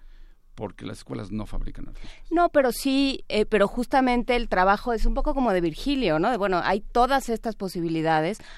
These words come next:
Speaker 2: hay todos estos, esto puede ser un infierno de estas maneras distintas. Te puedes fabricar un infierno, te puedes fabricar un paraíso,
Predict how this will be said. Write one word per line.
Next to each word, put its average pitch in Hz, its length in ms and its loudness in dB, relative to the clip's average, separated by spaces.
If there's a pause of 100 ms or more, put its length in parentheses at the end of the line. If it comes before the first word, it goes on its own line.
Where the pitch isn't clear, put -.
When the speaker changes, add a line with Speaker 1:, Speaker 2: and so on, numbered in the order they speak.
(120)
Speaker 2:
hay 185 120 -2
todos 285 360 0
estos, 226 420 -4 (240)
esto 262 220 -2
puede 285 220 2
ser 269 160 0
un 254 100 0
infierno 233 720 0
de 185 220 2
estas 220 460 -2
maneras 180 360 0
distintas. 156 420 -10
Te 180 120 -12
puedes 247 200 -8
fabricar 196 400 -4
un 208 80 -2
infierno, 196 480 -2
te 196 80 -8
puedes 175 260 -6
fabricar 165 380 -4
un 160 80 -4
paraíso, 185 560 -4